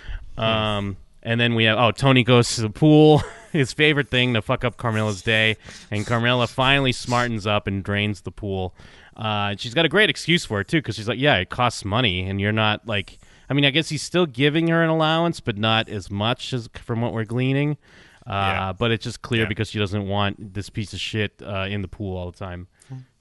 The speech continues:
Speaker 1: Yeah. And, yeah, and, and he comes in, and he has this rage, and it's like we've seen, like, several times, I guess, uh, in this episode, or we will see several times, that he, he's so full of anger, but he kind of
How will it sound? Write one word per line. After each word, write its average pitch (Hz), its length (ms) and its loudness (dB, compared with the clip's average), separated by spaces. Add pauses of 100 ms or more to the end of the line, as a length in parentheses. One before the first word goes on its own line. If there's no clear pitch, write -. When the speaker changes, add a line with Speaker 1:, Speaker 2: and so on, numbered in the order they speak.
(640)
Speaker 1:
Yeah. 85 280 -6 (560)
And, 110 440 0 (140)
yeah, 139 380 2
and, 113 160 -6
and 110 140 -8
he 123 200 -8
comes 160 300 -6
in, 143 200 -2
and 104 180 -6
he 117 160 -4
has 127 260 0
this 113 180 -6
rage, 110 480 -2
and 110 220 -4
it's 107 320 -2
like 107 160 -4
we've 113 220 -4
seen, 156 720 2 (760)
like, 104 240 -4
several 180 320 4
times, 87 400 -8
I 95 80 -6
guess, 90 440 0
uh, 98 220 -10
in 113 140 -10
this 107 180 0
episode, 101 260 -8
or 95 100 -10
we 95 100 -6
will 120 180 -4
see 104 180 -2
several 87 260 -6
times, 87 340 -8
that 92 120 -12
he, 101 240 -12
he's 95 280 -6
so 104 200 -4
full 101 220 -8
of 95 80 -6
anger, 95 480 -4 (360)
but 101 280 -6
he 107 160 -8
kind 107 340 -4
of 92 360 -8